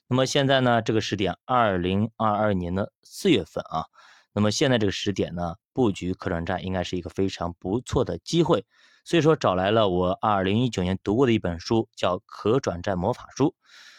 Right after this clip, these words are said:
那么这个可转债真的一个非常好的一个工具啊，等你学完之后，你会发现，哇，这个，这个产品或者这个工具真的是非常非常漂亮，非常适合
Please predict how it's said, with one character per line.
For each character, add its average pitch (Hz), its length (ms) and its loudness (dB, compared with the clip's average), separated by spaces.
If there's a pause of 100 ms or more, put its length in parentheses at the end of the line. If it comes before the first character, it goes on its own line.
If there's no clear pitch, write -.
(180)
那 160 80 0
么 185 100 4
这 202 80 0
个 180 60 -2
可 - 120 0
转 160 140 4
债 151 100 4
真 156 140 2
的 147 100 4
一 131 120 4
个 120 60 2
非 170 260 2
常 104 320 0
好 85 260 -4
的 85 140 -8
一 92 120 -4
个 92 220 -2
工 113 260 2
具 107 180 -2
啊， 78 180 -4 (180)
等 104 160 2
你 101 60 2
学 - 160 -2
完 98 160 2
之 107 80 -2
后， 104 80 0
你 92 80 0
会 - 20 -4
发 92 160 -4
现， 87 140 -6
哇， 98 340 0
这 - 80 -4
个， 104 180 0 (380)
这 165 100 2
个 107 360 2 (260)
产 139 260 0
品 87 240 -4
或 - 160 -4
者 92 100 -10
这 143 220 2
个 90 480 0
工 165 240 2
具 117 240 -2 (320)
真 120 100 -2
的 110 120 2
是 92 240 -2 (220)
非 123 220 0
常 95 200 -4
非 107 120 -2
常 92 200 -4
漂 107 220 -2
亮， 85 140 -8 (180)
非 156 180 2
常 120 180 0
适 147 380 0
合 92 460 -4